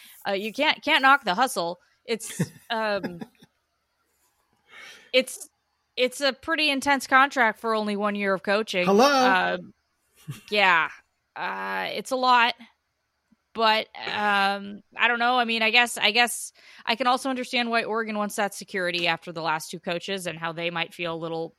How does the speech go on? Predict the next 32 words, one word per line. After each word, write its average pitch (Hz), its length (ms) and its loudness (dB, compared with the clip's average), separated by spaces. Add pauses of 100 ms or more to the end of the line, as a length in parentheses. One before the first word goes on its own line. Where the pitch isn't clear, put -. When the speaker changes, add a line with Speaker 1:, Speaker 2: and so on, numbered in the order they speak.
(120)
Speaker 1:
antsy 165 460 -6
and 156 120 -10
itchy 151 320 -10
about 135 320 -12
that, - 200 -12 (560)
um, 165 220 -6
considering 160 840 -8
what 165 240 -6
happened 156 460 -6
with 143 360 -18 (380)
those 165 320 -6
two. - 140 -16 (240)
Speaker 2:
Right. - 260 -14 (240)
Speaker 1:
So, 208 720 2 (220)
yeah, 196 280 -4 (220)
uh, 180 480 0 (260)
it's 254 200 -2
crazy. 247 380 -4
I - 40 -10
mean, 165 180 -8
yeah, 214 160 -4
the 165 120 -6
last 180 380 0
year, 214 180 0
I'm 202 100 -2
looking 190 220 -4
at 190 80 2
it 202 60 2
right 196 180 0
now. 214 240 2
Last 214 400 6
year, 330 240 2